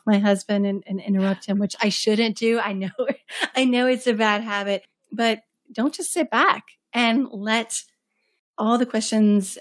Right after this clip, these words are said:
and comments be directed to your significant other. Pipe up and let that financial advisor, that,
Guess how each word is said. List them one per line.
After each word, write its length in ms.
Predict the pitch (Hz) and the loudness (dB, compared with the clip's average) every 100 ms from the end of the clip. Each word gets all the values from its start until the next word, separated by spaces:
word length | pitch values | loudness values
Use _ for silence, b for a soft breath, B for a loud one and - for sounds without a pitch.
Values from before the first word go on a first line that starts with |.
| - | -4
and 140 | 196 | -4
comments 340 | 190 233 214 | 0 2 2
be 140 | - 202 | 0 -2
directed 540 | 196 208 202 208 175 | -2 -4 -4 -8 -8
to 380 | - 208 190 185 | -8 -4 -2 -2
your 240 | 180 185 | -2 -4
significant 640 | 185 - 185 185 196 190 190 | -6 -8 -10 -10 -10 -12 -6
other. 440 | 294 - - 214 - _ | -4 -4 -8 -10 -16 _
Pipe 280 | - 294 - | -6 -6 -6
up 340 | 370 - - - | -6 -6 -6 -6
and 280 | 233 185 175 | -4 -4 -4
let 220 | 247 480 b b b | -4 -6 b b b
that 200 | 233 220 | -2 0
financial 440 | 220 202 202 202 196 | 0 0 0 -2 -4
advisor, 640 | 180 185 190 196 202 190 | -2 -2 -2 -2 -4 -4
that, 400 | 190 240 277 - | -4 -8 -10 -14